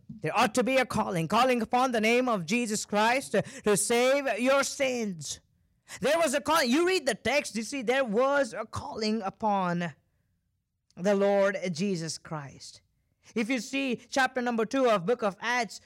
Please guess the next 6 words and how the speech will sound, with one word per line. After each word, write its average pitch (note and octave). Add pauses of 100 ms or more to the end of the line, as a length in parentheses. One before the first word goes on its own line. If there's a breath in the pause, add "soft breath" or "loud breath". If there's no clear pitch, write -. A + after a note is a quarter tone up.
(160 soft breath)
uh, G3
verses A3
thirty-eight, A#3+
the F#3+
Bible G3+
says, F#3+